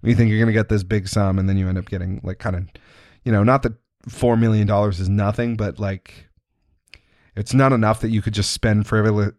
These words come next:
frivolously and never work again for the rest of your life, especially not now. Like, now it's kinda dog shit, to be honest. Um, they don't mention the tax thing either, so at the end of the day, it would probably be two,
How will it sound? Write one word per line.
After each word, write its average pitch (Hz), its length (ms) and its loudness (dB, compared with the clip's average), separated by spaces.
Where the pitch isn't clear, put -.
frivolously 101 680 -2
and 92 140 -4
never 104 240 0
work 107 300 0
again 92 340 -6
for 95 100 -8
the 92 80 -4
rest 95 240 -6
of 90 80 -8
your 92 120 -4
life, 92 460 -6
especially 120 360 0
not 95 180 0
now. 101 440 2
Like, 98 180 -4
now 110 240 2
it's 95 120 -2
kinda 92 200 -8
dog 95 300 -4
shit, - 240 -16
to - 80 -20
be 101 100 -12
honest. 98 380 -12
Um, 139 680 0
they 139 160 2
don't 160 180 4
mention 135 320 0
the 113 80 -2
tax 123 360 -4
thing 107 240 -4
either, 101 280 -2
so 104 240 -2
at 107 100 -2
the 120 140 0
end 120 140 2
of 104 40 -2
the 107 60 -4
day, 104 240 0
it 98 80 -2
would 101 140 -8
probably 98 320 -4
be 95 160 -12
two, 107 420 -6